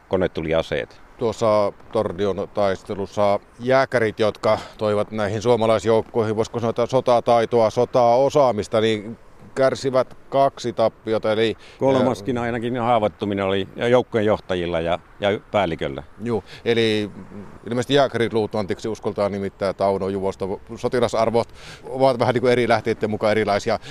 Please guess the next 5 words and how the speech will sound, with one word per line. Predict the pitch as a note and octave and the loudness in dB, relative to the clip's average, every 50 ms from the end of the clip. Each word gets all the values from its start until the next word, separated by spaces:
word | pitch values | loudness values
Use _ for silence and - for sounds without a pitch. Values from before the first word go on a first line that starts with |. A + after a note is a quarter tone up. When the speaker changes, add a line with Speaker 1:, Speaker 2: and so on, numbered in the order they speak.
| - - G2+ G#2 G2+ G2+ G2 G#2 - - - - - G#2+ G#2+ - | -12 -8 -8 -6 -6 -8 -10 -14 -18 -20 -20 -20 -20 -20 -12 -6
Speaker 2:
Menehtyi | B2 B2+ B2+ B2 A2 - - A#2 G#2+ | -4 -2 0 0 0 -2 -4 -4 -4
samoin | F#2+ A2 G#2+ A2 G#2+ G#2+ | -2 -2 -2 -2 -2 -2
kuin | - A2 A2 G#2+ G#2 G2+ - G2+ G#2 | -2 -2 0 0 0 -2 -4 -6 -6
joukkoja | G#2 G#2+ G2+ - - A#2 A2 G#2+ G2+ G2+ F#2 F2 - - | -6 -6 -6 -4 -4 -2 -2 0 0 -2 -2 -4 -8 -12
johtanut | F#2+ G2+ G2 G2+ G#2+ G2 F#2 - - G#2 G2 G2 G2 F#2+ | -12 -10 -6 -4 -4 -4 -4 -4 -4 -4 -4 -4 -4 -6